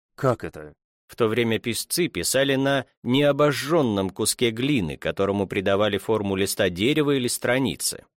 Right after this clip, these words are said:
Speaker 2: Затем таблички сортировали по темам, складывали в корзины или деревянные ящики и уносили в архив. Когда сезон заканчивался и начинался новый цикл, писцы брали эти кусочки глины, мы называем их табличками,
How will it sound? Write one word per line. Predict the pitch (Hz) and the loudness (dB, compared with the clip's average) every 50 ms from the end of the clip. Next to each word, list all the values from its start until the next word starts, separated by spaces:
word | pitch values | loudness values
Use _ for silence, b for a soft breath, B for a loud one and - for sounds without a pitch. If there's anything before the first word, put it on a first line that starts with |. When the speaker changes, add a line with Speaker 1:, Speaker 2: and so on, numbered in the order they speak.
| _ _ _ _ _ _ _ - | _ _ _ _ _ _ _ -6
Speaker 2:
Затем | 104 113 160 170 - 214 214 196 | -2 0 0 2 2 0 0 0
таблички | 156 143 123 117 123 139 127 - - 110 | 2 0 0 0 0 -2 -2 -4 -6 -6
сортировали | - - 113 101 - - 107 104 104 101 101 98 92 87 | -2 -2 -2 -2 0 0 0 2 2 2 2 2 2 0
по | 80 - 73 73 | 0 -2 -4 -4
темам, | - - 71 71 76 92 123 156 165 b b b b _ _ _ | -4 -6 -6 -6 -2 -2 -2 -2 -2 b b b b _ _ _
складывали | _ - - - 123 135 143 131 123 113 110 104 | _ -10 -4 0 2 2 2 2 2 0 0 -2
в | - | -2
корзины | - 110 107 104 95 104 120 139 131 113 104 | 0 -2 -2 0 0 0 0 0 0 0 0
или | 95 87 90 | -2 -2 -4
деревянные | 85 87 90 90 85 87 90 85 82 78 73 69 67 | -4 -2 -2 -2 0 0 0 -2 -2 -4 -6 -6 -6
ящики | 69 76 107 156 175 - - 185 180 - 190 190 180 185 b b b _ _ _ _ | -4 -2 -2 -2 -2 -2 -4 -4 -4 -2 -2 -2 -2 -2 b b b _ _ _ _
и | - 196 | -2 0
уносили | 233 240 208 160 113 - - 113 151 185 175 | 2 2 4 2 2 2 0 0 2 2 2
в | 120 | 2
архив. | 95 80 - - - 71 67 64 - - - _ _ _ _ _ _ _ _ _ _ | 2 0 -2 -8 -14 -14 -14 -14 -14 -18 -20 _ _ _ _ _ _ _ _ _ _
Когда | - 110 107 107 123 120 | -2 -2 0 2 2 2
сезон | - - 117 104 120 120 113 104 | 2 0 -2 0 0 0 0 0
заканчивался | 95 110 104 - 131 123 113 - - 101 98 98 95 - - 98 | 0 -2 0 2 0 0 0 -2 -2 -2 -2 0 0 0 -2 0
и | 98 | -2
начинался | 101 101 95 - 110 107 104 101 98 - - 98 | -2 -4 -4 -4 -4 -2 0 0 0 0 -2 -2
новый | 101 107 101 95 98 92 | 0 0 0 0 -2 -2
цикл, | - - 196 202 - - 69 60 60 _ _ _ _ _ | -2 -2 -2 -2 -4 -6 -8 -8 -8 _ _ _ _ _
писцы | 151 147 - - - - 233 220 | -4 -4 -4 -4 -4 -4 -4 -2
брали | 151 113 107 113 117 113 104 95 | 0 0 2 2 2 2 4 2
эти | 92 90 - 98 | 2 0 0 -6
кусочки | - - 95 - - 95 80 - - - 69 | -8 -8 -10 -6 -4 -4 -4 -6 -8 -10 -12
глины, | 67 73 80 87 127 175 185 185 180 175 165 _ _ _ _ _ _ _ | -8 -6 -4 -2 0 2 2 2 2 2 -2 _ _ _ _ _ _ _
мы | 123 139 | 0 2
называем | 156 156 143 135 151 147 147 143 139 135 135 | 2 2 2 2 2 4 4 4 4 2 0
их | 127 - | -2 0
табличками, | - 131 123 123 123 127 123 - - - 110 107 107 104 104 | 0 0 0 2 0 -2 -2 -4 -2 0 0 0 0 -2 -4